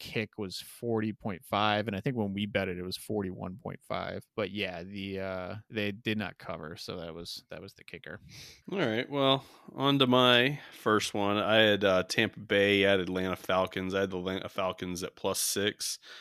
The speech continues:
Speaker 2: Not too much going on this game. I mean, Atlanta builds an early lead and <laughs> then squanders it yet again.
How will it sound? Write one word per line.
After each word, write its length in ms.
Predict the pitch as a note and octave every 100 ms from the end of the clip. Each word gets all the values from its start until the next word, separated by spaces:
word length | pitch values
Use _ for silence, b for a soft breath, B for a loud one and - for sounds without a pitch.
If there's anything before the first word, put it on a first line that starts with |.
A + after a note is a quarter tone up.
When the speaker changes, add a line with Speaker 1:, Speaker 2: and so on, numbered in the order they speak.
| B B B B -
Speaker 2:
Not 160 | E3 C#3+
too 140 | C3+
much 220 | A2+ -
going 200 | G#2 G2+
on 100 | G2
this 160 | G2 -
game. 220 | G#2 G#2
I 100 | G#2
mean, 140 | G2+ G2+
Atlanta 360 | G2+ G#2+ G#2
builds 300 | G2 A2+ G2+
an 100 | G2
early 260 | G2 G2 F#2
lead 300 | F#2 F#2+ F#2
and 180 | F#2 -
<laughs> 40 |
then 100 | -
squanders 640 | - - G2+ F#2+ G2 F#2 F#2
it 140 | F#2
yet 160 | F#2 F#2
again. 460 | F2 F2 F2 F#2